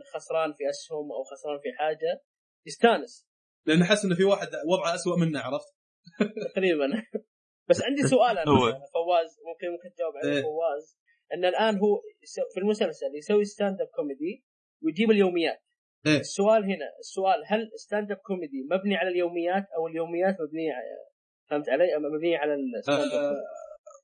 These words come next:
Speaker 2: والله في أغلبها أشوف إنه مبنية على الأحداث اللي تصير في الحلقة نفسها. يعني مثلًا
Speaker 1: يعني،
Speaker 2: تشوف،
Speaker 1: يعني،
Speaker 2: آه، آه، تشوف
Speaker 1: أيوة.
Speaker 2: مثلًا صار له شيء مع خويه في مطعم مثلًا، فيجي بالستاند أب كوميدي يجي يقول: "آه، بعدين إيش سالفة المطاعم هالأيام؟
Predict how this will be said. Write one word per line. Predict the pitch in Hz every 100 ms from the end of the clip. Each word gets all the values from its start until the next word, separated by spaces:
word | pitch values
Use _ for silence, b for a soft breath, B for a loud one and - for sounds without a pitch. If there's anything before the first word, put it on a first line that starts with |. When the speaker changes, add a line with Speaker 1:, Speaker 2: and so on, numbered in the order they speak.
| _
Speaker 2:
والله | 160 185 208
في | 214
أغلبها | 208 226 185 180
أشوف | 220 185
إنه | 185
مبنية | 180 196 196
على |
الأحداث | 165 165 190
اللي | 170
تصير | - 160
في | 156
الحلقة | 165 151
نفسها. | 147 - 110 95 _ _ _ -
يعني | 131
مثلًا | 160 170
Speaker 1:
يعني، | 165 160 165
Speaker 2:
تشوف، | 165
Speaker 1:
يعني، | 170 147
Speaker 2:
آه، | 139 131 127 113 _ - - _ _ _ _ -
آه، | 151
تشوف | 147 190
Speaker 1:
أيوة. | 190 180
Speaker 2:
مثلًا | 175 170
صار | 165 170 170
له | 156 151 143 131 135 135
شيء | - 170 156
مع | 143
خويه | 147 165 170 165 180 _ _ _ _
في | 160
مطعم | 170 175 151 151
مثلًا، | 143 151 196 _ _ _ _ -
فيجي | 160 151 165 185 190 180
بالستاند | 175 170 196 190
أب | 175
كوميدي | 190 190 180 202 196 165
يجي | 165 170
يقول: | 170
"آه، | 165 156 143 127 143
بعدين | 185 220
إيش | 220
سالفة | 254 233
المطاعم | 208 185 185 151 143
هالأيام؟ | 143 139